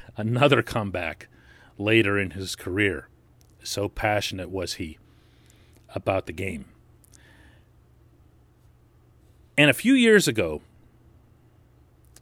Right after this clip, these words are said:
at P N C Park, the Pirates brought back as many members of the family as they could for one of those reunions. And you know what those are. They, they bring everybody out to the mound.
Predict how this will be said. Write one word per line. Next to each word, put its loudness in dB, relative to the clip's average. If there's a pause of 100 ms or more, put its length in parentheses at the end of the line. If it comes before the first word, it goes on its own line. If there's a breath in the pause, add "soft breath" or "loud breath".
(640)
at 2
P 0
N 0
C -2
Park, 0 (1600)
the -8
Pirates 4
brought 4
back 2 (500 soft breath)
as -4
many 4
members 4
of -2
the -6
family 0 (920)
as 2
they 2
could 0
for -8
one -4
of -6
those -4 (440 soft breath)
reunions. 0
And 0
you 4
know 6
what 4
those 0
are. 0
They, 2 (1500 soft breath)
they 4
bring 4
everybody 8
out 10
to -2
the 2
mound. 2